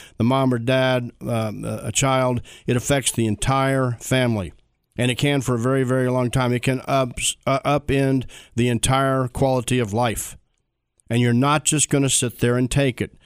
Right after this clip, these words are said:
And you're not gonna just sit there and wonder what you need to do. Right before the break, we were talking about go to see an attorney. Come to see Bell and Pollock. There's no pressure to file a claim. What we want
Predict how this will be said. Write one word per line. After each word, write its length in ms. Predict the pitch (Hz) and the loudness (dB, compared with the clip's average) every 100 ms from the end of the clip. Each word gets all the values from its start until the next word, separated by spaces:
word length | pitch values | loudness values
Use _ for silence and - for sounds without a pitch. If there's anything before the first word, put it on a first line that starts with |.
| _ _ | _ _
And 140 | 120 123 | 0 2
you're 100 | 117 | 2
not 320 | 131 151 143 | 2 0 0
gonna 260 | 156 151 | 2 2
just 280 | 127 131 - | 2 0 2
sit 220 | 131 123 | 0 0
there 140 | 131 127 | 0 2
and 200 | 123 117 | 2 2
wonder 400 | 139 139 117 117 | 2 2 2 0
what 240 | 120 - | -2 0
you 60 | 123 | 0
need 200 | 123 117 | 0 0
to 60 | 123 | 0
do. 360 | 147 117 82 - _ _ _ _ _ - | 0 0 -4 -14 _ _ _ _ _ -2
Right 180 | 117 | 0
before 180 | 131 139 | 2 2
the 80 | 143 | 2
break, 260 | 139 143 143 | 2 2 2
we 80 | |
were 80 | 131 | 2
talking 260 | 120 135 127 | 2 2 2
about 200 | 131 117 | 0 0
go 180 | 117 120 | 0 2
to 80 | |
see 220 | 120 143 139 | 2 2 2
an 80 | |
attorney. 340 | 135 151 147 120 | 2 2 0 2
Come 160 | 135 139 | 0 2
to 40 | |
see 200 | 123 143 | 2 0
Bell 200 | 131 135 | 0 0
and 120 | 135 | 2
Pollock. 400 | 139 139 120 - _ _ _ _ - | 2 0 -2 -8 _ _ _ _ -2
There's 160 | 127 | 0
no 120 | 143 135 | 0 0
pressure 720 | - - 143 139 127 120 113 - _ - - | -2 0 0 2 0 0 -2 -10 _ -10 -4
to 80 | 113 | -2
file 280 | 127 123 | 0 0
a 60 | 117 | -2
claim. 480 | - 143 123 85 - _ _ | 0 0 0 -2 -10 _ _
What 140 | 120 123 | -2 0
we 100 | 110 | 0
want 720 | 98 131 175 123 127 - | 0 2 2 0 -2 -6